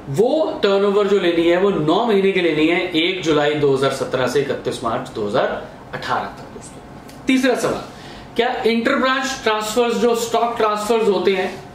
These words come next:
उनको एग्रीगेट टर्नओवर में जोड़ना है while calculating the limit of two crores? Answer is yes दोस्तों। एग्रीगेट टर्नओवर की डेफिनेशन जब हम पढ़ते हैं, तो उसमें स्पेसिफिकली लिखा है कि अगर एक ही पैन पर दो डिस्टिंक्ट पर्सन्स हैं,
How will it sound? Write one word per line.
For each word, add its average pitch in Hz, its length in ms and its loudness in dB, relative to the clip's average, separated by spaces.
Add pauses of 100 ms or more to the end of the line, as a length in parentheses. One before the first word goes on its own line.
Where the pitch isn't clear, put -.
(580)
उनको 254 360 4
एग्रीगेट 254 540 2
टर्नओवर 233 360 4
में 233 160 2
जोड़ना 214 340 4
है 262 200 0
while 220 220 2
calculating 226 680 2
the 226 160 4
limit 220 240 2
of 233 100 2
two 226 240 0
crores? 247 360 2 (460)
Answer 156 200 2
is 151 260 0 (100)
yes 143 260 0
दोस्तों। - 340 -6 (1000)
एग्रीगेट 269 520 2
टर्नओवर 240 340 4
की 233 100 0
डेफिनेशन 208 500 2
जब 196 160 4
हम 196 120 0
पढ़ते 185 260 0
हैं, 233 120 0
तो 226 80 4
उसमें 202 220 0
स्पेसिफिकली 254 640 2
लिखा 175 320 0
है 156 300 2
कि 226 160 -2
अगर 180 320 2
एक 226 560 2
ही 254 100 4
पैन 175 380 2
पर 190 400 0
दो 196 160 4
डिस्टिंक्ट 196 680 0
पर्सन्स 151 460 2
हैं, 147 400 -2